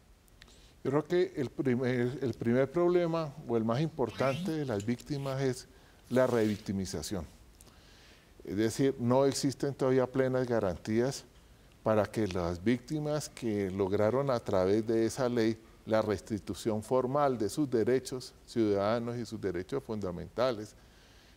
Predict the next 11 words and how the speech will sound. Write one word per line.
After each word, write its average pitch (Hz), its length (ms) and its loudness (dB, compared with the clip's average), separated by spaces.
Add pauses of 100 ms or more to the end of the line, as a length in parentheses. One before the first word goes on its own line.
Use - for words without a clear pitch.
como 113 240 2
el 107 80 0
derecho 104 460 2
a 131 40 2
vivir 107 340 2
en 120 140 0
el 92 100 -4
sitio 120 380 0
donde 104 300 0
ellos 117 160 0
escojan, 135 460 -2